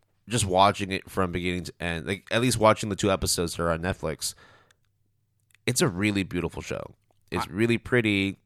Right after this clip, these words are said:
Speaker 1: The sound could, eh, the <laughs>
Speaker 2: Or the
Speaker 1: actually,
Speaker 2: lack of sound?
Speaker 1: I think, like, what's really, what's really, really good is the fact that, I mean,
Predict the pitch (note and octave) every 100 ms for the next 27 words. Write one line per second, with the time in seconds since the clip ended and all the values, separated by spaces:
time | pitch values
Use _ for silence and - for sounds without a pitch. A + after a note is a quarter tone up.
0 | _ G2 G2 - E3 F3+ F#3+ G3 F3+ -
1 | - F#3 F3 _ _ _ _ - F4+ F#4
2 | F#4 F4+ C#3+ A2 - - - - - -
3 | - C3+ A#2+ A2 A2+ C3 A#2+ B2+ B2+ D#3
4 | - - B2+ C3+ E3 - C#3 C3 - D3
5 | B2+ B2 B2+ C#3 C#3 C3 B2+ A2+ A2+ A2
6 | G#2 A#2 B2+ A2+ G#2+ G2 G2 F#2+ E2+ -
7 | G2+ F#2+ - - A2+